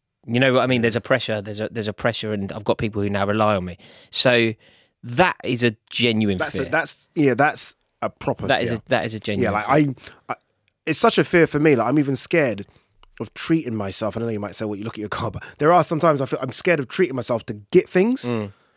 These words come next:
Speaker 2: because I'm like, "Oh, you know, the money might not
Speaker 1: You,
Speaker 2: come
Speaker 1: you
Speaker 2: in
Speaker 1: know,
Speaker 2: a couple
Speaker 1: with
Speaker 2: months."
Speaker 1: regard to your, your pursuit of fatherhood,
Speaker 2: Mm-hmm.
Speaker 1: in terms of it being a fear, have you? Is there a clock on it?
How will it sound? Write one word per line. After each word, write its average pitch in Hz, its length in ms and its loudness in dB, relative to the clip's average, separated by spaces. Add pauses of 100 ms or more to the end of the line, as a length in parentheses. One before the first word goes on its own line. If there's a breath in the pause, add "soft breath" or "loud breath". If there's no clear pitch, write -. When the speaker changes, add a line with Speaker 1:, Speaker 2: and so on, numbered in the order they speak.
Speaker 2:
because 139 200 0
I'm 143 80 2
like, 143 100 4
"Oh, 127 240 2 (420)
you 127 140 -12
know, 123 60 -10
the 95 200 -14
money 147 200 -4
might 135 140 0
not 120 120 -8
Speaker 1:
You, 190 80 4
Speaker 2:
come 208 80 4
Speaker 1:
you 214 80 4
Speaker 2:
in 214 60 6
Speaker 1:
know, 233 80 8
Speaker 2:
a - 20 8
couple 226 80 4
Speaker 1:
with 226 120 4
Speaker 2:
months." 220 40 -2
Speaker 1:
regard 208 300 4
to - 140 -4
your, 147 500 2 (100)
your 135 180 -2
pursuit - 480 0
of 117 200 -2
fatherhood, 98 1120 -2
Speaker 2:
Mm-hmm. 123 260 -8 (1080)
Speaker 1:
in 156 120 4
terms 170 300 4
of 156 60 4
it 165 120 4
being 156 260 4
a 131 40 -2
fear, 107 600 0 (320)
have 139 200 2
you? 147 440 4 (300)
Is 156 120 2
there 160 100 6
a 151 60 4
clock - 300 -2
on 87 80 -8
it? - 140 -14